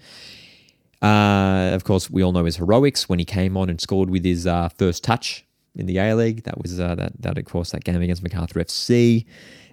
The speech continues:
And, uh, this could be a big season for Matty Hatch. I think he'll be involved a lot more in the side. Um, you know, obviously Monty knows him very, very well coming up through the academy side. And, uh,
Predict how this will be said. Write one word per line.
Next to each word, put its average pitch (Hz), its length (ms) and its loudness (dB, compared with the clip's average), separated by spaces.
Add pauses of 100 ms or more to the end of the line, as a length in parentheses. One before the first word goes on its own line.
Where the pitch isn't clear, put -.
And, 87 420 0
uh, 85 480 0 (400)
this 95 160 0
could 92 160 2
be 87 60 2
a - 20 2
big 87 160 -2
season 87 320 -4
for 87 80 -8
Matty 87 220 0
Hatch. 90 500 -6 (320)
I - 80 -8
think 85 200 -6
he'll 85 140 -2
be 90 260 0
involved 87 500 0
a 90 40 0
lot 90 240 -2
more 92 440 0 (360)
in 87 120 -6
the 87 100 -2
side. 85 640 -4 (400)
Um, 82 500 -4
you 85 120 -2
know, 85 180 0
obviously 90 460 -2
Monty 87 400 -2
knows 85 260 -2
him 90 140 -2
very, 90 260 2
very 87 240 2
well 95 340 2
coming 95 280 -2
up 87 80 -6
through 92 160 -4
the 90 120 -2
academy 90 380 -4
side. 90 540 -2 (420)
And, 80 300 -6
uh, 82 340 -2